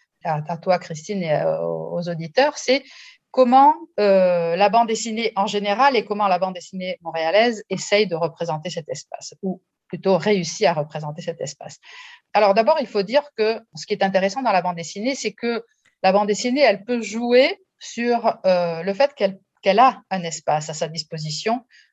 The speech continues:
euh, donc l'espace de la planche, de la case, hein, pour représenter un autre espace qui est l'espace réel, disons que, euh, l'auteur a l'intention de représenter.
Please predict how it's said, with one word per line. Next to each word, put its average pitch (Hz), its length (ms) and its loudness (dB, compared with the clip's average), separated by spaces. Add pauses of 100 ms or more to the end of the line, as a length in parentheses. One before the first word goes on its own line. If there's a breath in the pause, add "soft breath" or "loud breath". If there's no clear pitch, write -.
(280 soft breath)
euh, 170 160 2
donc 160 200 -8
l'espace 214 380 0
de 185 80 0
la 147 140 0
planche, 202 520 0
de 160 120 -8
la 151 120 -2
case, 208 640 2
hein, 226 240 0
pour 233 300 0
représenter 196 640 -2 (500)
un 190 140 -2
autre 208 180 -4
espace 226 320 0
qui - 120 -4
est 175 40 0
l'espace 190 380 0
réel, 185 440 0
disons 160 300 -8
que, 175 120 -6
euh, 160 460 2 (600)
l'auteur 165 500 -2
a 156 60 2
l'intention 151 480 -6
de 175 80 -6
représenter. - 680 -14